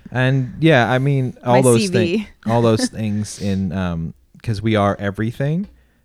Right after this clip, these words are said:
Speaker 1: uh, and words can pigeonhole you. So,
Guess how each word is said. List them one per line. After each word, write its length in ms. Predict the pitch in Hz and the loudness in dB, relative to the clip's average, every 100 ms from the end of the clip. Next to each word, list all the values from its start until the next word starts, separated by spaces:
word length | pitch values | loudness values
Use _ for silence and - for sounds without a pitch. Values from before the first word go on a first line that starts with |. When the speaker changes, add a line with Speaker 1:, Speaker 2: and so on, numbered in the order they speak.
| - | -8
Speaker 1:
uh, 240 | 92 85 | -4 -4
and 220 | 95 95 95 | -2 -2 0
words 420 | 95 92 90 - | 2 2 0 -6
can 300 | - 95 92 - _ _ | -8 -6 -6 -10 _ _
pigeonhole 560 | - 107 101 95 98 87 | -6 -4 -4 -6 -4 -4
you. 260 | 85 85 | -4 -6
So, 460 | 85 - 92 90 85 | -8 -6 -4 -2 -4